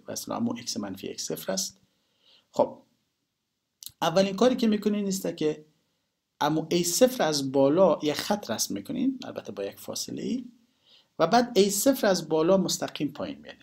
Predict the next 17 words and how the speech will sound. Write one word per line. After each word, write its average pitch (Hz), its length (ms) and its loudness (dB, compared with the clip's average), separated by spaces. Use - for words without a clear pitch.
این 240 140 6
می‌شه 214 200 8
ای 190 180 -4
صفر. - 360 -8
درست - 140 -2
شد؟ - 200 -8
کار 285 160 6
دیگه 269 220 8
که 269 120 2
می‌کنین 233 440 4
ایسته 214 240 0
که 202 220 -4
ای 185 100 6
صفر 208 400 0
را 170 120 -4
در 156 220 -6
اکس 160 200 -6